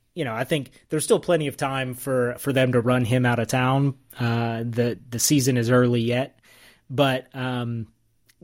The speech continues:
good things, good things around the conference.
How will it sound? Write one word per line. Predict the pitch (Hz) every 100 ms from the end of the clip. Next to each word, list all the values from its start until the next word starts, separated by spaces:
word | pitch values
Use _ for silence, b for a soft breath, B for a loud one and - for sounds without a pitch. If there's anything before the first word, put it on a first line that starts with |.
| - _ _ -
good | 233 190
things, | 202 190 170 151
good | 240 165 262
things | - 240 214 175
around | 165 165 160 160 151
the | 156
conference. | 160 156 143 160 151 -